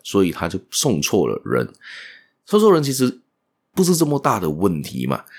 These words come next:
但是最大的问题是什么？他送错的这一个人是每个人都很讨厌的这号人物啊，然后主人是特别特别不喜欢这一个人的。但是呢，在，在他的那个宴席当天呢，这个巴卡萨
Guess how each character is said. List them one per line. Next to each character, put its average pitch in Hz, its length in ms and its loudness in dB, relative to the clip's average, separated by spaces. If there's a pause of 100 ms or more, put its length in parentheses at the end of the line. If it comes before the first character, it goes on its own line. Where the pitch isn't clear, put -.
(180)
但 175 140 -2
是 208 80 2
最 196 220 0
大 143 160 2
的 131 60 2
问 143 120 2
题 113 80 -4
是 107 60 -4
什 92 120 0
么？ 78 140 -6
他 107 80 0
送 151 260 0
错 135 240 2
的 - 80 -6
这 - 180 0
一 143 80 4
个 143 120 0
人 87 140 2
是 98 100 0
每 78 220 -2
个 107 100 0
人 101 80 2
都 95 80 2
很 - 220 -2
讨 78 300 -2
厌 117 140 0
的 104 80 0
这 120 140 -2
号 101 180 0
人 76 220 0
物 104 160 4
啊， - 120 -4 (560)
然 113 120 -2
后 170 200 0 (360)
主 104 260 2
人 113 80 6
是 143 80 2
特 156 160 0
别 117 180 2
特 135 120 0
别 110 120 0
不 - 160 -6
喜 73 280 2
欢 85 180 0
这 87 140 2
一 82 80 2
个 82 100 2
人 64 160 -2
的。 - 160 -10 (720)
但 151 100 2
是 156 120 0
呢， 127 120 4
在， 135 160 2 (140)
在 143 240 2
他 101 140 2
的 90 140 2
那 92 100 2
个 78 600 2 (120)
宴 139 260 2
席 82 240 -2
当 82 240 -2
天 80 220 0
呢， 76 180 -4 (540)
这 151 120 0
个 117 380 2
巴 95 320 0
卡 110 220 0
萨 92 420 0